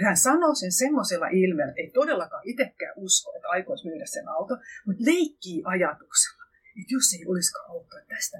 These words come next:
mentäis niin kuin näillä liikennevälineillä. Ja sitten kaksi vuotta myöhemmin sä huomaat tämän ihmisen Facebook-postauksessa. "Noniin, tänään on se aamu",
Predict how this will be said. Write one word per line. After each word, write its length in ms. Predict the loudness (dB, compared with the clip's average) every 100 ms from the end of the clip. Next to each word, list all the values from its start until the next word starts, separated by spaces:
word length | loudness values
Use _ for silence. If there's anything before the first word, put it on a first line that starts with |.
| -18
mentäis 340 | -18 -14 -12
niin 100 | -12
kuin 120 | -14 -14
näillä 220 | -12 -12
liikennevälineillä. 760 | -12 -10 -10 -10 -12 -18 _ -20 -20 -12
Ja 60 | 0
sitten 400 | 2 2 _ -14
kaksi 320 | -2 -2 -2
vuotta 240 | -6 -8 -4
myöhemmin 380 | -4 -4 -8 -14
sä 120 | -14
huomaat 360 | -6 -2 -2 -6
tämän 200 | -10 -6 -4
ihmisen 300 | -6 -8 -4
Facebook-postauksessa. 920 | -4 -4 -12 -8 -8 -6 -6 -8 -10 _ _ _
"Noniin, 280 | 4 4 4 -2 _ _ _ _ 4
tänään 380 | 4 6 2 0
on 80 |
se 100 | -2 2
aamu", 400 | 4 4 2